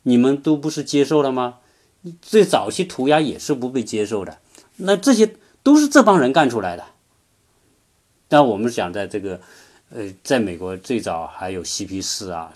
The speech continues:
还有士啊，都，都变成某一种文化运动，都是属于那种我们说的离经叛道的那种行为吧。像，所以这种，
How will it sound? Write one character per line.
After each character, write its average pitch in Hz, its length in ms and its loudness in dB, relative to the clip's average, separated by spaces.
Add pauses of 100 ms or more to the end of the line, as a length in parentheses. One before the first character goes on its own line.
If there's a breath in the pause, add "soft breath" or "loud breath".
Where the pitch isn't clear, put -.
还 90 160 -12
有 87 80 -10
士 - 280 -12
啊， 82 260 -16
都， 92 200 -12
都 107 160 -14 (200)
变 107 160 -6
成 98 120 -10
某 85 220 -10
一 - 40 -12
种 82 200 -10 (720 loud breath)
文 104 380 -8
化 135 160 -2
运 139 220 4
动， 92 220 -6 (100)
都 156 200 4
是 156 200 0
属 92 220 -6
于 95 220 -6
那 110 180 0
种 85 200 -10 (520 soft breath)
我 101 100 -4
们 101 140 -6
说 113 140 -2
的 98 100 -2
离 92 180 -6
经 135 180 0
叛 139 220 -2
道 185 220 6
的 95 100 -4
那 101 100 -4
种 87 140 -8
行 82 280 -12
为 80 120 -18
吧。 78 240 -18
像， 120 240 -4
所 131 160 2
以 135 100 4
这 165 160 2
种， 92 220 -4